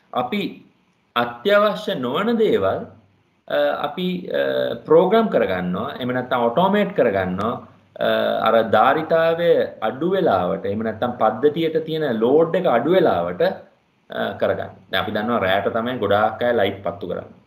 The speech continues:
එහෙම නැත්නම් අපි ටී වී බලනවා. ඉතින් රෑටම අපි වොෂින් මැෂින් එක දැම්මොත් ඔය වෙලාවේදී,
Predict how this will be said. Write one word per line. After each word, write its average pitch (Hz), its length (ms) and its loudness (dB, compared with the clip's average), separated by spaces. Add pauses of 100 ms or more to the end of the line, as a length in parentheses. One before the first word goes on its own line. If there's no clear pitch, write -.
එහෙම 101 80 -8
නැත්නම් 98 240 -4
අපි 107 140 -2
ටී 107 240 -6
වී 104 120 -4
බලනවා. 90 500 -2 (380)
ඉතින් 104 240 -2
රෑටම 123 440 4
අපි 143 240 -2
වොෂින් 131 400 -2
මැෂින් 147 320 -4
එක 139 160 -4
දැම්මොත් 139 380 -2
ඔය 120 160 4
වෙලාවේදී, 107 600 2